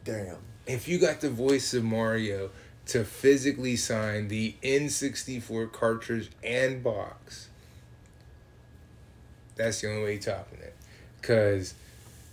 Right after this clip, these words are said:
Speaker 2: he was actually at, uh, Dragon Con the last time I went. The
Speaker 1: Damn.
Speaker 2: voice of Mario, they had a line to meet him and
Speaker 1: Oh,
Speaker 2: everything.
Speaker 1: man.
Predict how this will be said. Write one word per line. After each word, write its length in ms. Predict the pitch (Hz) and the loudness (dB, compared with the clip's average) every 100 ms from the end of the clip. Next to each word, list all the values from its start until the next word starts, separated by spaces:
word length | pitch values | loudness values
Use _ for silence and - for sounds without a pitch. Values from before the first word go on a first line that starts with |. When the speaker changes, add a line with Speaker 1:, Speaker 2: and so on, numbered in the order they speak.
| - - - | -20 -12 -8
Speaker 2:
he 180 | 120 190 | 0 0
was 200 | 226 196 | 2 0
actually 460 | 190 185 - 120 - | 0 -2 -8 -10 -10
at, 380 | 135 165 151 - - - - - - - - | -8 -8 -8 -12 -20 -20 -20 -20 -20 -20 -6
uh, 420 | 113 113 107 101 87 | 0 2 2 0 -2
Dragon 420 | - 113 120 113 104 | 0 4 4 2 -2
Con 260 | 110 107 | -4 -4
the 60 | 101 | -4
last 260 | 107 104 - | -6 -6 -8
time 160 | 98 | -10
I 100 | 92 92 | -8 -10
went. 220 | 95 90 - - - - - - | -10 -14 -20 -20 -20 -20 -20 -14
The 80 | 113 | -6
Speaker 1:
Damn. 120 | 113 127 | -2 0
Speaker 2:
voice 200 | 123 120 | 0 -2
of 60 | |
Mario, 400 | 117 123 135 139 | -2 -2 -2 -2
they 80 | 127 | -2
had 200 | 120 127 | -4 -4
a 60 | 117 | -6
line 260 | 120 123 117 | -6 -6 -6
to 40 | |
meet 220 | 113 123 | -4 -4
him 100 | 123 | -4
and 100 | 117 | -4
Speaker 1:
Oh, 40 | 117 | -4
Speaker 2:
everything. 540 | 117 104 107 104 101 | -4 -4 -4 -6 -8
Speaker 1:
man. 300 | 123 117 95 | -8 -8 -8